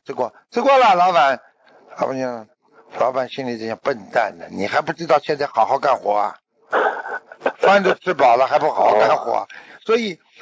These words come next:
Speaker 1: 所以这个事情讲话非常非常有那个意义的。你有什么样的水平，你会对某一句话有什么样的理解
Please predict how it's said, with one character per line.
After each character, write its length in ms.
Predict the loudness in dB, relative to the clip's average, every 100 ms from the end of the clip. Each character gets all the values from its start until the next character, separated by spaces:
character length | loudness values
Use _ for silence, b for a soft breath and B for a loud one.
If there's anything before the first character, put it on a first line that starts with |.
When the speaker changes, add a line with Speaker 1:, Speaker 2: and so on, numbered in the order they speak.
| -2
Speaker 1:
所 100 | 0
以 60 | 0
这 140 | -2
个 100 | -6
事 200 | -6 -10
情 180 | -10 -6
讲 240 | -2 0 2
话 120 | 0
非 260 | 0 -6
常 200 | -4 -4
非 140 | -4 -4
常 180 | -4 -4
有 160 | -6
那 140 | -6 -4
个 240 | -6 -8 _ _
意 360 | -12 -10 -8 -8
义 60 | -6
的。 160 | -8 -10 B B -6
你 160 | -2
有 140 | 0 -2
什 140 | -2
么 120 | -2 0
样 160 | 0
的 80 | -2
水 200 | -4 -4
平， 200 | -4 -6
你 120 | -6
会 140 | -6 -6
对 340 | -8 -10 -12
某 200 | -6 -6
一 60 | -6
句 160 | -8 -4
话 200 | -2 -2
有 100 | -6 -12
什 100 | -8
么 80 |
样 120 | -8 -8
的 100 | -10
理 240 | -12 -14
解 300 | -14 -20